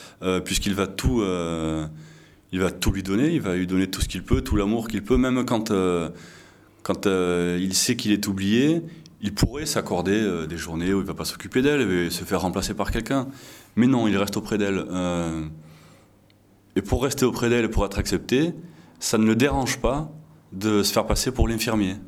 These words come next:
pour le petit infirmier. Elle l'appelle le petit infirmier. Alors c'est, c'est terrible pour un fils, euh, qui a toujours eu le, le, le reflet d'une mère aimante,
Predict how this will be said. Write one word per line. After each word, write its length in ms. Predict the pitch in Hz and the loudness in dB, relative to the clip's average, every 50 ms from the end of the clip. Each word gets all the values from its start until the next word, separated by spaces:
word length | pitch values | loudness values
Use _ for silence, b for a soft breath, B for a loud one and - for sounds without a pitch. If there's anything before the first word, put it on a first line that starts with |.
| - - - | -20 -18 -6
pour 140 | - 107 101 | -2 0 0
le 80 | - | 0
petit 240 | - - 123 - 123 | 0 -2 -2 0 0
infirmier. 440 | 117 110 - 123 107 107 98 95 95 | 0 0 0 0 2 2 2 2 2
Elle 180 | 98 101 101 | 2 2 2
l'appelle 260 | 101 98 - - 123 110 | 0 0 2 2 2 2
le 100 | 110 110 | 2 2
petit 280 | 110 117 113 - 113 - 113 | 2 0 0 0 0 0 -2
infirmier. 480 | 104 107 113 104 101 98 92 92 92 B B B B B B B B B B - | -2 -2 -2 -2 -2 -2 -2 -2 -4 B B B B B B B B B B -8
Alors 100 | - - | -6 -4
c'est, 120 | - - - | -2 -2 -2
c'est 200 | - 98 - - | -2 -4 -2 0
terrible 400 | 131 127 120 139 131 110 95 - | 0 2 2 2 2 2 0 0
pour 200 | - 95 85 85 | 0 0 0 0
un 80 | 85 | 0
fils, 460 | 85 - - 113 101 - - - - B B B B B B B - | -2 -2 0 0 0 0 -2 -4 -6 B B B B B B B -6
euh, 240 | 85 85 85 85 85 | -4 -2 -2 -2 -2
qui 180 | - - - | -2 -2 -2
a 40 | 95 | -2
toujours 360 | 95 - 107 - - 110 113 | -2 0 2 2 2 4 2
eu 80 | 110 107 | 2 2
le, 180 | 104 98 87 85 | 2 0 0 0
le, 280 | 82 85 82 80 78 78 B B B B B B B B B | -2 -4 -6 -8 -10 -12 B B B B B B B B B
le 100 | - 95 | -4 0
reflet 300 | 87 95 95 95 - 117 | 0 0 2 2 2 2
d'une 160 | 107 101 98 | 2 2 2
mère 220 | 101 104 104 101 98 | 4 2 2 2 2
aimante, 440 | 101 104 113 113 120 123 120 117 | 2 4 4 4 2 0 -2 -2